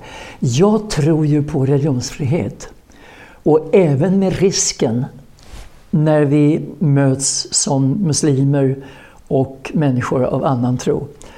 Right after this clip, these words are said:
så tror jag på de höga ideal som vår demokrati bygger på, yttrandefriheten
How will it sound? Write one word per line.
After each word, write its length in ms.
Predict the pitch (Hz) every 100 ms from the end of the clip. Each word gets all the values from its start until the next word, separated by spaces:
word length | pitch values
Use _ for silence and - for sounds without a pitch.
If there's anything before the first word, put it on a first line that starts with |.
| - -
så 160 | - 202
tror 520 | - 143 156 180 156
jag 240 | 139 139
på 360 | - 143 - 123 - - - - - -
de 440 | - 135 147 131 135
höga 440 | - 175 180 139 143
ideal 560 | 147 151 131 120 135 139 - - -
som 440 | - 160 135 139 143 -
vår 260 | 151 135 127
demokrati 760 | - 147 139 139 147 - 151
bygger 340 | 143 139 139 147
på, 420 | - 143 143 143 139 - - - _ _ -
yttrandefriheten 1200 | 170 - 170 143 123 160 127 139 135 143 135